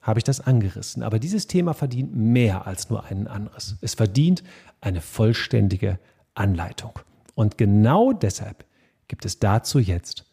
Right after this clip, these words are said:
ein neues Buch. Ich habe in den vergangenen Monaten viel daran gearbeitet und das neue Buch heißt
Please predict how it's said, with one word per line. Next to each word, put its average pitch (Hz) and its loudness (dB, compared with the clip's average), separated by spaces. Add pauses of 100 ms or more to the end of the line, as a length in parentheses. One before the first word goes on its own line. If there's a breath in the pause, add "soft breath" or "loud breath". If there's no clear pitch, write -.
(400)
ein 135 4
neues 92 0
Buch. - -2 (1040 loud breath)
Ich 139 4
habe 247 2
in 240 6
den 196 6
vergangenen 151 2
Monaten 135 0 (240)
viel 131 2
daran 98 -6
gearbeitet - -12
und 110 -4
das - -6
neue 127 4
Buch 113 0
heißt 110 -4